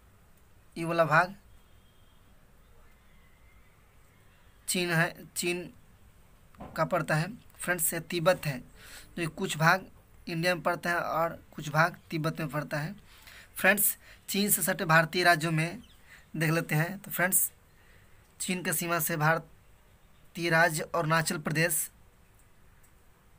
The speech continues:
सिक्किम है। फ्रेंड्स, देख सकते हैं यहाँ इसका बॉर्डर लगा हुआ है, सिक्किम है। और इधर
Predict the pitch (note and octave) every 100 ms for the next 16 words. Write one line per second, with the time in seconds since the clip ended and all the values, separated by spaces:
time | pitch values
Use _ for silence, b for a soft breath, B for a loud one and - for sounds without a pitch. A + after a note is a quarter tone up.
0 | - - - E3 - G3 E3 F3+ F#3+ -
1 | - - - - E3+ - E3+ - D3 E3+
2 | D#3+ D#3+ D#3 F3 D#3 D#3+ - - - -
3 | - - - D#3+ D#3 D3+ D3+ - - F3+
4 | D#3+ D#3 G3+ - - b b b - -
5 | - b b b - D#3 D#3+ E3 E3 F3+